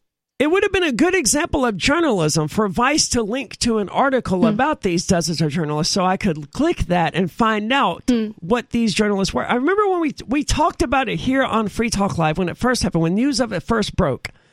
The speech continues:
Speaker 1: But that
Speaker 2: Hmm.
Speaker 1: was, like, two years ago. It was
Speaker 2: Oh.
Speaker 1: before the F B I raids. It was before covid, or it was after the F B I raids, and it was after covid or during covid. So it,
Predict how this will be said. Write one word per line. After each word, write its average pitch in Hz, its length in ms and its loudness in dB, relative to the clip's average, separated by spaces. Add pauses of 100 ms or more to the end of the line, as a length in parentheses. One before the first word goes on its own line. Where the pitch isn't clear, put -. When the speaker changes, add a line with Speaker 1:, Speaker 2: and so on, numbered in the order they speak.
(280)
Speaker 1:
But 220 160 -2
that 269 140 4
Speaker 2:
Hmm. 262 60 -2
Speaker 1:
was, 254 120 0
like, 247 220 -2
two 294 180 2
years 262 380 2
ago. 143 360 0 (320)
It 233 120 0
was 220 140 0
Speaker 2:
Oh. - 20 0
Speaker 1:
before 262 400 0
the 269 180 2
F 247 160 -2
B 226 140 0
I 208 140 2
raids. 190 340 0
It 175 80 -2
was 170 100 -4
before 233 420 0
covid, 214 360 0
or 339 400 2 (480)
it 233 160 -2
was 220 160 0
after 269 360 2
the 185 200 -2
F 175 120 -2
B 170 140 2
I 156 120 2
raids, 151 340 -2
and 196 260 -4
it 202 80 -4
was 208 160 -2
after 226 460 0
covid 175 360 0
or 196 140 0
during 269 420 2
covid. 170 460 -2
So 214 280 -2
it, 185 280 -6